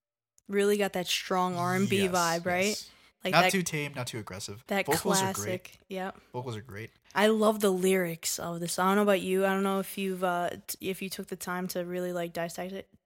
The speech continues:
Speaker 1: but the lyrics of this song, oh my God,
Speaker 2: I
Speaker 1: this
Speaker 2: like them
Speaker 1: song.
Speaker 2: too.
Speaker 1: Yeah.
Speaker 2: And I love the, the guitars in particular add a very, like, dreamy quality to the song.
Speaker 1: Yeah.
Speaker 2: Like, they're, they're soft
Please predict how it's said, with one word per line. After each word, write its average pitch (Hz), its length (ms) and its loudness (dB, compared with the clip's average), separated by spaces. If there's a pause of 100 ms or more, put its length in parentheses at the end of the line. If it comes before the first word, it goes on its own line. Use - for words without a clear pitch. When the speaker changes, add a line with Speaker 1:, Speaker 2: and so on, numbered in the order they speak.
(140)
Speaker 1:
but 180 200 -4
the 185 100 -4
lyrics 185 580 -2
of 175 80 -6
this 175 160 -8
song, 165 360 -8 (760)
oh 180 180 -6
my 160 220 -12
God, - 420 -14 (120)
Speaker 2:
I - 40 -10
Speaker 1:
this 123 80 -2
Speaker 2:
like 135 120 -4
them 185 160 -6
Speaker 1:
song. 180 80 -6
Speaker 2:
too. 175 60 -6 (680)
Speaker 1:
Yeah. 156 200 -2
Speaker 2:
And 139 100 -2
I 131 80 -2
love 170 280 -2
the, 151 320 0
the 131 100 -6
guitars 131 460 -6
in 151 80 -8
particular 117 560 -8
add 107 100 -6
a 107 60 -6
very, 107 520 -8 (680)
like, 87 120 -14 (100)
dreamy 104 440 -8
quality 104 520 -10 (160)
to 123 80 -12
the 123 100 -10
song. 143 260 -10 (120)
Speaker 1:
Yeah. 196 560 -2 (100)
Speaker 2:
Like, 117 140 -8
they're, 117 240 -2
they're 113 160 -2
soft 113 500 -4